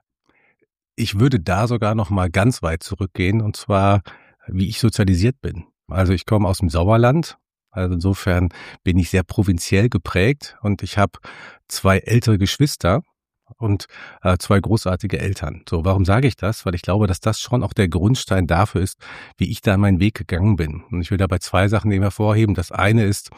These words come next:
ich habe festgestellt, dass es immer Sicherungsnetze gibt. Und ich glaube, das Thema, dass man sich sicher fühlen kann, wenn man springt, ist ganz, ganz entscheidend. Weil ich bin natürlich an den eben auch genannten Punkten, ich habe nicht die Wissenschaftskarriere weitergeführt, sondern bin zu McKinsey gegangen.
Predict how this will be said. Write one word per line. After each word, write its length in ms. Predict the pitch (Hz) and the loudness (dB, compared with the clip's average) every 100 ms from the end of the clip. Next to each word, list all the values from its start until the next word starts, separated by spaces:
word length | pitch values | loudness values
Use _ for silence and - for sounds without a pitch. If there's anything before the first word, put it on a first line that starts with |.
| - - - - _ _ _ _ _ _ _ - | -20 -20 -20 -20 _ _ _ _ _ _ _ -6
ich 120 | - | -2
habe 100 | 113 | 0
festgestellt, 800 | - 123 - 131 - 110 107 - | 2 0 0 -4 0 0 0 -2
dass 120 | 92 | -4
es 120 | 98 | -4
immer 180 | 117 117 | 0 0
Sicherungsnetze 640 | 101 107 101 - 80 - 90 | 2 0 -2 -2 -8 -8 -12
gibt. 340 | - - - _ - | -12 -14 -20 _ -10
Und 120 | 104 | -6
ich 80 | - | 0
glaube, 260 | 98 98 | 2 2
das 220 | 87 90 | 0 -6
Thema, 420 | - - 127 131 120 | -4 2 4 4 2
dass 160 | 95 | 0
man 140 | 107 98 | -2 -2
sich 140 | 101 | 0
sicher 280 | 135 143 135 | 0 0 -2
fühlen 300 | - 110 101 | 2 2 2
kann, 240 | 87 76 | -2 -4
wenn 100 | 92 | -4
man 140 | 90 87 | -2 -4
springt, 580 | - 110 123 95 - - | -4 0 2 2 -2 -14
ist 180 | 90 - | -12 -8
ganz, 220 | 87 85 | -8 -6
ganz 180 | 90 - | -8 -6
entscheidend. 480 | 87 - 82 85 90 | -8 -6 -6 -6 -6
Weil 100 | 87 | -6
ich 120 | - | 0
bin 140 | 123 | 2
natürlich 540 | 160 131 - 92 85 - | 4 2 0 -2 -2 -4
an 100 | 85 | -2
den 120 | 87 | -2
eben 220 | 101 104 | 0 -2
auch 160 | 92 - | -2 -2
genannten 420 | 82 87 98 101 | 0 2 0 -2
Punkten, 420 | - 117 107 107 - - - - | 0 0 2 0 -2 -8 -20 -12
ich 100 | - | -6
habe 140 | 87 | -2
nicht 120 | 110 - | -2 0
die 80 | |
Wissenschaftskarriere 720 | 95 147 - 117 - 113 117 90 | 0 2 0 -2 0 2 2 2
weitergeführt, 680 | 92 - 120 110 - 117 | 2 2 0 0 0 0
sondern 200 | - 85 | 0 -4
bin 120 | 92 98 | -2 -4
zu 120 | 101 | -4
McKinsey 380 | 92 131 - 98 | 0 0 0 -2
gegangen. 340 | 87 76 82 | -4 -6 -12